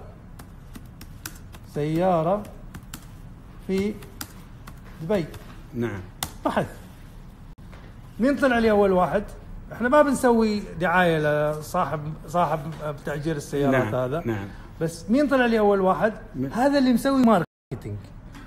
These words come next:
Speaker 2: آه.
Speaker 1: هذا هو، شايف مين؟ تأجير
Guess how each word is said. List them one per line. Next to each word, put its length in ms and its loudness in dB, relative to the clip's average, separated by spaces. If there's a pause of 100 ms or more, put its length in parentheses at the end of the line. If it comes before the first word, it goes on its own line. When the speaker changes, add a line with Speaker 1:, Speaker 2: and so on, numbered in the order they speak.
(180)
Speaker 2:
آه. 460 2
Speaker 1:
هذا 260 8
هو، 200 6
شايف 340 0
مين؟ 220 4
تأجير 600 2